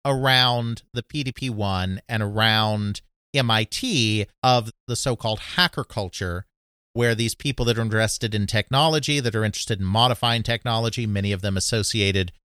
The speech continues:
with the Tech Model Railroad Club and the electronics involved in that,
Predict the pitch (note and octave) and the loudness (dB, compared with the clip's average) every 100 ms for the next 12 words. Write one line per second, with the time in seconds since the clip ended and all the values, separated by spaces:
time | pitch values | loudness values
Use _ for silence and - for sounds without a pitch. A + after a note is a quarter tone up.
0 | - A#2 - - A2 - G2+ F2+ F2+ C3 | -2 -2 -2 -2 -2 0 0 0 2 4
1 | D3+ D3+ C#3+ - D#3 C#3+ C#3 C3 - G#2 | 4 2 0 -2 0 2 2 -2 -6 -4
2 | G2 F#2 F2+ - A2 G#2 G2+ - F#2+ F#2 | -2 -2 -4 -4 -2 0 -2 -4 -4 0
3 | G2 F#2+ F#2 - - G#2+ F#2 F2 E2+ B2+ | 2 2 0 -4 -6 0 0 0 4 4
4 | C3+ C#3+ | 4 0